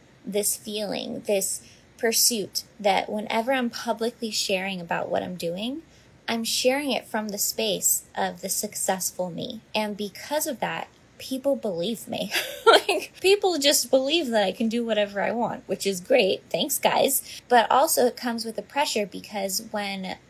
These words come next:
a portion of my projects, maybe twenty to thirty percent of them, when I realize this isn't the one, this isn't the one I want to really pursue and give my hundred ten percent effort, or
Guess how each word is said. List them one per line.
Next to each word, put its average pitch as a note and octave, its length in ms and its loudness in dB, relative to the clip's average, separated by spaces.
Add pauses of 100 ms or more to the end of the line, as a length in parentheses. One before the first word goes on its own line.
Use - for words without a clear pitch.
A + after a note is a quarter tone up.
(120)
a G#3 60 0
portion A#3+ 520 0
of G3+ 140 -4
my F#3+ 120 -4
projects, G#3+ 600 -4
maybe F#3+ 360 -8
twenty F3 440 -6
to F3+ 100 0
thirty F#3 440 -6
percent F3 380 -10
of E3+ 140 -8
them, F3 400 -4
when G#3+ 600 0 (160)
I A3+ 140 8
realize G#3 520 4
this - 280 0
isn't C4+ 300 0
the G#3+ 80 2
one, - 360 -8
this - 180 0
isn't A#3+ 240 0
the A3 80 -2
one F3+ 160 -6
I E3+ 80 -8
want F#3+ 200 -6
to G3+ 60 -4
really E3+ 300 -2
pursue E3+ 440 -2
and F3 200 -4
give F3+ 180 -2
my F3+ 120 -8
hundred F3+ 440 -12
ten - 220 -10
percent F#3+ 360 -6
effort, - 400 -4
or - 380 2